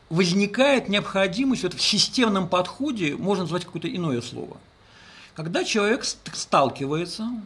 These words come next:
причем с целым комплексом проблем, не с одной, но с одной как-то ему, может быть, сил хватит, где-то посмотрит и так далее.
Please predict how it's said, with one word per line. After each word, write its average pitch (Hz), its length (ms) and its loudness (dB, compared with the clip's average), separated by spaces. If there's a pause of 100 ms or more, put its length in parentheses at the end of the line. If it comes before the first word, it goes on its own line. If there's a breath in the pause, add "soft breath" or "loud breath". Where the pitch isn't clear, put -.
(600)
причем 220 240 -4
с - 60 -8
целым 233 340 4
комплексом 147 640 2
проблем, 127 360 -2
не 160 100 0
с 208 100 -2
одной, 254 360 2
но 190 200 -4
с - 80 -2
одной 196 240 2
как-то 170 240 -8
ему, 151 180 -2
может 147 180 -2
быть, 123 120 -10
сил 240 280 2
хватит, - 440 -4
где-то 151 200 -6
посмотрит 175 440 -6
и - 40 -20
так 151 160 -6
далее. 101 220 -10